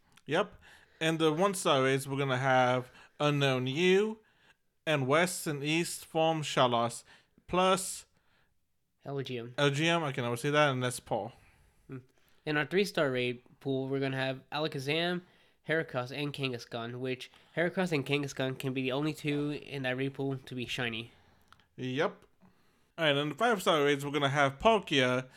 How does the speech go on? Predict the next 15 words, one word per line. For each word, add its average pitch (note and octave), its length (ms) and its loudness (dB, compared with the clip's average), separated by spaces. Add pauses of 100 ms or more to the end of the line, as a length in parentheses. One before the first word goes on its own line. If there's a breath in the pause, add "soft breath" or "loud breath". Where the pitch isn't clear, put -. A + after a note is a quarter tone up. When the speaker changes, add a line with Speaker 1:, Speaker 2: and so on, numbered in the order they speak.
(160 loud breath)
Speaker 1:
and C#3+ 140 0
for E3 80 2
the D3+ 60 2
first G3+ 340 6
time F3 240 0
in D3+ 80 0
the C#3 80 -2
game, C#3 560 2 (360 loud breath)
it C3+ 180 -4
ca-, - 200 -8
its C3+ 140 -4
shiny D3+ 320 2
can D3 300 0
be D3 100 4
available. B2 540 2